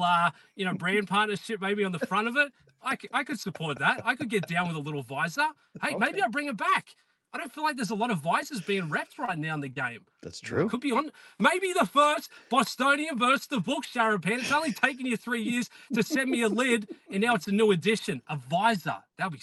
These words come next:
Speaker 1: yeah, that'd be nice.
Speaker 2: That's fine. We'll work on that. That's a good idea, actually. We're gonna have to go to my guy and see if we can get that logo on there, and I'll just get Dubs on the side, a
Speaker 3: Ooh,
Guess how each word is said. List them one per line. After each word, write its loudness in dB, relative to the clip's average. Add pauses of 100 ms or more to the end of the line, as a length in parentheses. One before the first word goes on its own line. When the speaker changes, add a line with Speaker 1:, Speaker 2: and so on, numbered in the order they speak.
(120)
Speaker 1:
yeah, -8
that'd -2
be -6
nice. -10
Speaker 2:
That's -12
fine. -8
We'll -8
work -6
on -8
that. -8
That's -4
a -4
good 0
idea, -2
actually. -10
We're -12
gonna -6
have 0
to -10
go 0
to -8
my -4
guy 0
and -6
see -14
if -12
we -12
can -12
get -8
that -6
logo -4
on -6
there, -6
and -8
I'll -6
just -10
get -8
Dubs -2
on -8
the -12
side, -8
a -14
Speaker 3:
Ooh, -16